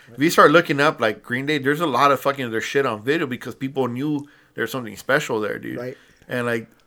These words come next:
Speaker 1: eh, yeah, you might call them a sellout, or some people do, or if, if they do. <laughs>
Speaker 2: Mm-hmm.
Speaker 1: But what do you call it? Like, to me, there's always, they've always stuck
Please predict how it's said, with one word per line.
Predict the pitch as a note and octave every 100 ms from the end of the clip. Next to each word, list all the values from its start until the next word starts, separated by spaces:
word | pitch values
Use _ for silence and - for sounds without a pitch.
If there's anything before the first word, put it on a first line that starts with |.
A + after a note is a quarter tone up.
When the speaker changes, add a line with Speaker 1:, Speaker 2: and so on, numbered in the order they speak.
| _ -
Speaker 1:
eh, | - - _ -
yeah, | D#3+ D3
you | B2
might | C3+ C3
call | D3
them | C3
a |
sellout, | G#2+ - D3+ D#3
or | D#3
some | C#3+ C#3
people | C#3 C#3+
do, | C#3+ D3 D3 - _ -
or | A2+
if, | G#2+
if | B2 A2+
they | A2
do. | G#2+ A#2
<laughs> | D3 F#3+ -
Speaker 2:
Mm-hmm. | C3 C3+ G3+ _
Speaker 1:
But | C3
what | C3
do | C3
you |
call | C3+
it? | B2
Like, | A2+
to | A2 C#3+
me, | F#3+
there's | C#3+ C3
always, | C#3+ C#3+ G#2
they've | B2+ B2
always | C#3+ D3 -
stuck | - C#3 C3+ -